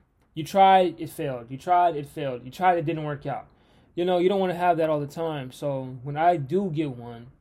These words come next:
in a relationship, it gotta be just the one.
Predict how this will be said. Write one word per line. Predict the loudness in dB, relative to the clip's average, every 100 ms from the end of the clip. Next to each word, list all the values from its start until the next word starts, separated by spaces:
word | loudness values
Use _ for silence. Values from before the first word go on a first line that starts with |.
| _ -16
in | -12
a |
relationship, | -10 -12 -12 -16 -14 -16 -16 _ _ _ -12
it | -6
gotta | -4 -4 -4
be | -6 -8 -12 _ _ -6
just | -4 -4 -4
the | -6
one. | -4 -6 -8